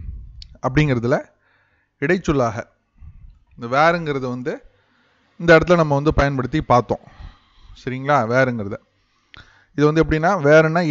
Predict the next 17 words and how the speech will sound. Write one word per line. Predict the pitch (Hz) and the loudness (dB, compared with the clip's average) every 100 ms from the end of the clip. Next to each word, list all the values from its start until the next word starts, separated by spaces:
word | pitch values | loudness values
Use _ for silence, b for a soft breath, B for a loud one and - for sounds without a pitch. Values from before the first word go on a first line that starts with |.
| 143 | -2
எங்கே | 160 156 175 226 - b b b b - | -2 -2 -2 -2 -10 b b b b 2
கேள்வியாகவும் | 156 170 170 160 151 165 165 139 | 4 4 6 6 6 2 0 -4
இருக்கும். | 127 165 403 208 - - - _ b b b _ | -4 -8 -10 -16 -16 -20 -20 _ b b b _
பதில் | 135 175 240 | 2 4 6
வாக்கியத்துல | 208 180 160 151 147 | 6 6 2 -2 -4
வந்து | 143 143 180 233 | -4 -6 -8 -6
எங்கே | 147 165 165 175 170 143 | -4 -4 2 4 6 4
என்று, | 156 185 180 185 165 - 113 - - _ _ _ _ _ _ _ _ _ - | 2 2 0 0 0 -4 -16 -20 -20 _ _ _ _ _ _ _ _ _ -8
எங்கே | 135 151 160 143 | -6 0 2 2
இருக்கிறது | 151 151 156 147 131 | 0 -2 -2 0 0
என்று | 135 139 135 131 - | -2 0 2 0 0
அப்படிங்கிற | 120 131 127 143 233 131 | -4 -4 -2 -4 -4 -6
அந்த | 156 160 | 2 2
பொருளுக்கும் | - 156 160 160 143 | 4 2 2 0 -2
வந்து | 139 143 | -2 0
பயன்படுத்தலாம் | 135 127 113 110 110 | 0 0 -4 -4 -4
அப்படிங்கிறத | 104 104 104 | -4 -4 -2